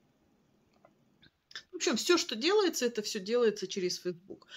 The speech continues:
Огромное количество групп, огромное количество, вот ярмарки, к примеру, да. Вот, э, ярмарка в Крагере, вот я скоро поеду, ярмарка ещё в другом месте, скоро поеду. То есть это есть группа, э, там, допустим, вот,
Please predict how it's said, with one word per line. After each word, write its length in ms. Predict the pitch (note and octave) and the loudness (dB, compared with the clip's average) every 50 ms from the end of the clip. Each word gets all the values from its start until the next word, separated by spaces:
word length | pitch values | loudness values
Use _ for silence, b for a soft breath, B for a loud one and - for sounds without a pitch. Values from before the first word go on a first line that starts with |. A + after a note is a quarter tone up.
| B B B A3 B | B B B -6 B
Огромное 440 | - G#3 C4 D4 D4 C#4+ C4 A#3+ A3 | -2 0 4 4 4 4 4 0 0
количество 540 | - A3+ A#3 A3 G#3+ - - - - A#3 A3+ | 2 2 0 0 0 -2 -4 0 0 0 0
групп, 420 | G#3 G3+ G#3+ A3 A3+ A3 - G3+ | 2 2 0 0 -2 -6 -6 -8
огромное 440 | G3+ F#3+ - A3 A3+ A3+ A3 G#3 G#3 | -8 -8 -6 -6 -6 -4 -4 -4 -4
количество, 480 | - A3 G#3+ G3+ G3+ - - - G#3 | -2 -2 -2 -2 -2 -4 -4 -2 0
вот 160 | A3 G#3+ G#3+ - | 0 0 0 -2
ярмарки, 580 | F#3+ G3+ G3+ G#3 G#3 G3 G3 G3 F#3 - - | -2 2 4 4 4 4 0 -4 -4 -8 -14
к 80 | - _ _ | -20 _ _
примеру, 520 | G3+ G3+ G3+ G3 F#3+ F#3+ F#3 F3+ F3+ F3+ F3 | -20 -18 -18 -16 -12 -8 -8 -6 -4 -6 -8
да. 260 | F#3+ G3+ G#3 G3+ G3+ G3+ B B B B B B | -6 -6 -6 -6 -8 -8 B B B B B B
Вот, 220 | F#3+ F#3+ F#3+ F#3+ F#3+ _ - | -10 -8 -8 -8 -10 _ -2
э, 300 | F#3+ F#3 F#3 F#3 F#3 F#3 | 2 4 4 4 4 4
ярмарка 440 | - G#3+ A3 G#3 G3+ F3+ - - F3+ | 4 4 4 4 2 0 0 -2 -8
в 80 | - - | -8 -6
Крагере, 520 | - G3+ G3+ F#3+ F#3+ F#3+ F#3+ F#3+ F#3+ F3+ | -4 0 2 2 2 4 2 2 2 2
вот 200 | F3+ F3 F3 F3 | 2 0 0 -2
я 80 | F#3 E3+ | -2 -4
скоро 320 | - - - F3+ F3 F3 | -4 -2 -2 0 0 0
поеду, 520 | F3 - F3 F3 E3+ E3+ E3 F3 F3 E3+ E3 | 0 0 -2 -2 0 2 2 2 2 2 0
ярмарка 560 | E3+ E3+ F#3+ G3+ G3+ F#3+ F#3 F#3 F3+ _ - F#3 F3+ F3+ E3 E3 | 0 0 0 0 0 -2 -4 -6 -8 _ -14 -8 -2 0 2 2
ещё 260 | F3+ F3+ - - G3+ | 2 0 -2 -4 -4
в 60 | F#3+ | -2
другом 340 | - F#3+ F#3 - F#3 F#3+ F#3+ F#3 F3+ | -2 -4 -2 -2 -6 -8 -8 -8 -8
месте, 300 | F3+ F3+ F3+ - - - | -6 -4 -4 -4 -4 -6
скоро 300 | - - - F#3+ F#3 F#3 | -8 -2 -2 -2 -2 -4
поеду. 440 | F3+ - E3+ F3+ F#3 F3+ F3 F3+ F#3 | -8 -8 -8 -4 -2 -2 0 0 0
То 80 | - A3 | 0 0
есть 100 | A3 - | 0 0
это 180 | - B3 - C4+ | -2 -2 -2 -2
есть 420 | B3+ A#3 A#3 A3+ G#3+ - - - | -2 2 2 2 2 0 -4 -4
группа, 560 | F3+ A#3 C#4+ F4 F4+ F4+ - D#4 D#4 D4+ D4+ D4+ B B B B B B B - | -2 2 4 4 4 4 4 4 4 4 4 2 B B B B B B B 0
э, 180 | - B3 A3+ G3+ | 4 4 4 4
там, 240 | - G3 F3 E3+ | 2 -2 -2 -2
допустим, 500 | E3+ E3 E3 F3 E3 - - F3+ F3+ F3 E3+ | -2 -6 -6 -6 -10 -8 -6 -6 -6 -6 -6
вот, 160 | E3+ F3 F3 | -10 -12 -16